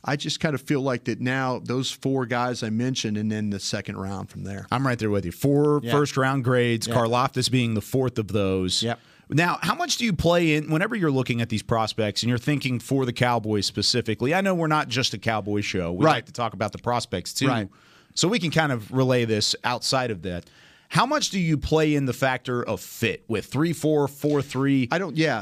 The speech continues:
Speaker 2: It
Speaker 1: yeah,
Speaker 2: does, it's
Speaker 1: yeah.
Speaker 2: not as much as it used to be,
Speaker 1: Not
Speaker 2: right?
Speaker 1: at all, no, because what happened, what, what,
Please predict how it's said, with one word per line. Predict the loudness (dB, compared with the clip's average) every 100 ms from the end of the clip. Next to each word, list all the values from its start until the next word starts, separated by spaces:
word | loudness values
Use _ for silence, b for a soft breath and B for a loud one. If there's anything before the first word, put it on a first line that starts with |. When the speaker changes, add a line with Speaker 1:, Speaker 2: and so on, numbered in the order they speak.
| 0
Speaker 2:
It | 0
Speaker 1:
yeah, |
Speaker 2:
does, | 2 0
it's | -4 -2 0 2
Speaker 1:
yeah. |
Speaker 2:
not | 2 2
as | 0
much | 0 0
as | 0
it |
used | 2 0 2
to | 0
be, |
Speaker 1:
Not | 2 2
Speaker 2:
right? | 2
Speaker 1:
at |
all, | 2 0 0
no, | 0 2
because | 0 0 -2 0
what | -2 -2
happened, | 0 -2 -2 -2 -2
what, | 0 -2 -4 -8
what, | -2 -2